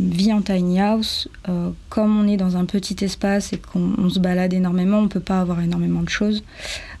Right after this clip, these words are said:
Euh, moi, j'avais, je suis pas mal manuelle, donc je faisais de la couture, euh, des trucs comme ça. Du matériel que j'ai dû laisser parce que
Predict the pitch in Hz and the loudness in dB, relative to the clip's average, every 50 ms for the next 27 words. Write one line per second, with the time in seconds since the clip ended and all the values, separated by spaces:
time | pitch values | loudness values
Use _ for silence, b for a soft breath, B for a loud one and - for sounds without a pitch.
0 | - - 180 175 170 175 170 175 175 185 202 202 190 190 185 175 170 175 185 - | -6 -4 -2 -2 0 0 0 0 2 2 2 2 2 2 2 0 0 -2 -2 -4
1 | - - - 175 - - - - - 190 190 196 190 190 196 190 185 185 190 196 | -4 -4 -4 -4 -4 -4 -4 -2 0 2 2 2 2 2 2 4 4 4 4 4
2 | 202 202 202 202 190 180 175 175 170 - - - - 185 175 170 175 180 180 170 | 4 2 2 0 0 -2 -2 -2 -2 -4 -4 -4 -4 -2 -2 -2 0 0 0 0
3 | 180 170 165 170 165 - - - - - 196 190 190 196 196 185 185 175 165 165 | 0 0 -2 -2 -4 -8 -10 -8 -4 0 2 2 2 2 2 0 0 -2 -2 -2
4 | 165 170 170 170 180 190 202 262 - - - - 196 180 185 165 - - 170 - | -2 -2 -2 -2 -2 -2 -2 -4 -4 -6 -8 -6 -4 -4 -4 -4 -4 -6 -6 -4
5 | - 175 180 175 - 202 202 B B B B B B B B - - 180 185 190 | -2 -2 0 0 -2 -4 -4 B B B B B B B B -2 0 2 2 2
6 | 180 - 185 190 202 185 202 196 180 185 185 202 214 208 202 - - 208 202 - | 2 2 0 0 0 0 0 0 0 2 2 2 2 2 0 0 -2 -4 -4 -4
7 | - 175 165 - - - 190 180 175 170 170 | -6 -8 -8 -6 -6 -4 -2 -2 -2 -2 -4